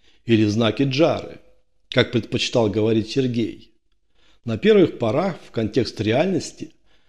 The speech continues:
вносились пять знаков. Знак явной опасности, знак направления движения, знак знания, знак действия, знак бонуса. В качестве самого знака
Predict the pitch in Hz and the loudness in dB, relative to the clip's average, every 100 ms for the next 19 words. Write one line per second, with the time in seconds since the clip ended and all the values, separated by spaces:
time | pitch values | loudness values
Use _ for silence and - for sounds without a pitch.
0 | _ 113 113 - 190 175 110 - - 131 | _ -2 -2 2 2 4 2 -4 -4 -2
1 | - 139 180 113 - - - _ _ _ | -2 -4 -4 -4 -6 -20 -20 _ _ _
2 | _ _ - 107 123 117 120 117 110 113 | _ _ -6 -2 -2 0 0 2 0 -4
3 | 113 - 185 202 123 - - - - _ | -6 -2 -2 -2 -6 -12 -14 -18 -18 _
4 | _ _ _ 104 107 180 - 139 120 110 | _ _ _ -4 0 0 0 -2 0 0
5 | 120 107 107 95 107 98 156 196 127 - | 0 0 -2 0 0 2 2 2 -2 -8
6 | - - _ _ - 101 117 135 143 139 | -18 -20 _ _ -8 -2 0 0 0 2
7 | 196 156 104 - - - _ _ _ _ | 2 0 -4 -8 -16 -20 _ _ _ _
8 | - 95 117 107 92 95 190 - - 104 | -12 -4 -2 -2 -2 2 2 2 -8 -16
9 | - _ _ _ - 107 120 113 127 156 | -16 _ _ _ -8 -2 0 0 2 6
10 | 139 98 - - - _ _ _ _ _ | 6 4 -6 -14 -18 _ _ _ _ _
11 | _ - 190 202 175 - 120 127 113 113 | _ -2 2 2 0 -2 -2 0 0 2
12 | 214 208 156 107 - - | 2 2 2 -2 -4 -14